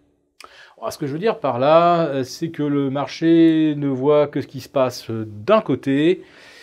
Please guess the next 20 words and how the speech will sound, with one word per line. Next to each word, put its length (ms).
et, 240
euh, 560
n'entend 420
que 120
ce 120
qui 140
se 120
passe 540
de 380
l'autre. 520
Euh, 220
en 100
tout 140
cas, 480
euh, 160
jamais 400
on 160
ne 100
prend 400
totalement 580